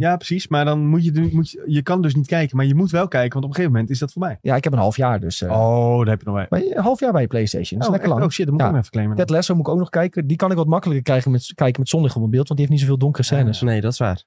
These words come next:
Speaker 3: Silo heeft ook veel donkere
Speaker 1: Ik wou zeggen,
Speaker 3: scènes.
Speaker 1: ik zie
Speaker 2: Ja.
Speaker 1: de, de, de, de afbeelding hier is gekozen voor, eh, dit artikel van Variety. En dat is gewoon, eh, ja,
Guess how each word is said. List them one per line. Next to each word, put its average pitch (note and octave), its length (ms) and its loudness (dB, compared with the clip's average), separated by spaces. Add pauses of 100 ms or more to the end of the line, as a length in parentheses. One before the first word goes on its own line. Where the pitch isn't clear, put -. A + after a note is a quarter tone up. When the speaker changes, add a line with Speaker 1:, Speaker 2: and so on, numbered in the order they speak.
(180)
Speaker 3:
Silo D3 340 -2
heeft C3+ 160 -2
ook C3 120 -2
veel A#2 140 0
donkere G#2 280 0
Speaker 1:
Ik B2 60 2
wou C3 120 2
zeggen, B2+ 160 -2
Speaker 3:
scènes. A2 200 2
Speaker 1:
ik C3 60 2
zie C3 100 2
Speaker 2:
Ja. C3 80 -2
Speaker 1:
de, B2+ 300 -2
de, B2 240 -2
de, C3+ 80 -8
de B2 120 -2
afbeelding B2+ 340 2
hier C#3 120 2
is D#3 100 -4
gekozen D3+ 400 0
voor, C#3+ 260 0
eh, C#3 100 0
dit C#3 160 -2
artikel C#3 340 -2
van C3 140 2
Variety. D3+ 500 0
En C#3+ 60 -2
dat B2 120 -4
is - 80 -10
gewoon, C3 340 0
eh, C3 60 0
ja, C3 140 -2